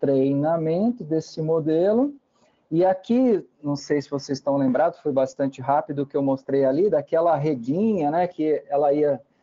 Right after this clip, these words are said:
sendo, ia sendo submetida à convolução, É assim que eu faço aqui, olha, eu crio e submeto dessa forma. Aqui eu tô utilizando o PyTorch, tá? Tô utilizando a biblioteca do Facebook.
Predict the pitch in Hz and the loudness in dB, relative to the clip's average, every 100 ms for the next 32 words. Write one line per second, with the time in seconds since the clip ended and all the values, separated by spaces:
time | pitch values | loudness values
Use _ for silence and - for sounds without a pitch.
0 | _ - - 156 147 151 123 - _ _ | _ -6 0 0 2 2 2 -2 _ _
1 | - 143 139 131 - - 160 156 - 160 | -2 2 2 2 -2 -4 -4 -4 -4 -2
2 | 160 147 - 165 147 143 - 170 165 143 | 0 0 -2 -2 2 0 0 0 0 0
3 | 151 147 - - 170 208 285 285 _ _ | -2 -4 -8 -2 2 2 2 -4 _ _
4 | _ _ _ 160 - - - 190 180 170 | _ _ _ 0 0 -2 -6 -4 -2 -2
5 | 151 - 127 127 127 131 - - 139 208 | -4 0 2 2 -2 -8 -10 -4 -2 0
6 | 185 131 123 123 - 135 135 131 131 _ | 2 0 -2 -4 -4 0 0 0 -4 _
7 | _ _ _ _ 143 127 - 139 131 131 | _ _ _ _ -6 -6 -6 -4 0 0
8 | 135 127 139 139 - - 156 165 220 262 | 0 -2 -2 -2 -6 -4 0 2 2 0
9 | 262 _ _ 135 139 202 240 247 233 196 | -4 _ _ -4 -4 0 0 0 -2 -2
10 | 165 - 147 175 156 127 143 185 196 196 | -6 -6 -4 -2 -2 0 0 0 -2 -2
11 | 175 180 160 160 160 - - 139 143 135 | -2 0 0 2 0 -4 -2 -2 -2 -6
12 | 131 - 143 131 151 185 170 170 160 - | -8 -6 -4 -2 -2 -2 -2 -2 -2 -2
13 | 160 165 156 160 175 175 175 - 160 139 | -4 -2 -2 -2 -4 -8 -8 -6 -2 -2
14 | 123 - | -2 -8